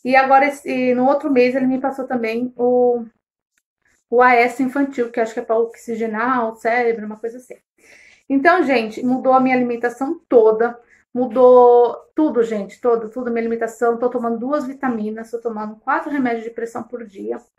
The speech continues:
tá? E assim, é, serve de alerta, né? Pra cada mãezinha, gente, tem várias mãezinhas, né?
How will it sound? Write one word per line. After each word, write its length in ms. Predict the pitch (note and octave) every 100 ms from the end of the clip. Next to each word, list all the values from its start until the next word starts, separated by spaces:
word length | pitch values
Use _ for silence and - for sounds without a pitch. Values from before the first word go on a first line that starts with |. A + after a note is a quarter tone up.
| - _ _ _ -
tá? 320 | A3+ C4 - -
E 200 | B3 C#4+
assim, 520 | C#4+ D#4 A#3+ G#3 G3+ _ _ _ _ -
é, 380 | B3 B3 A#3+ A#3+
serve 280 | C4 C4
de 100 | B3
alerta, 420 | D4 D4+ F3 E3+ G#3
né? 300 | A#3 C#4 - _ _
Pra 140 | - C#4+
cada 280 | E4+ F#4+ D4+
mãezinha, 580 | A#3+ G#3+ G#3 C#4 B3
gente, 480 | G#3 G3+ F#3+ - - _ _ _ _ _ _ _ _ _ A#3+
tem 180 | A#3+ A#3
várias 300 | B3 D4 D#4+
mãezinhas, 580 | C#4+ F4 C4+ F3+ F3 F3
né? 220 | G#3 G#3+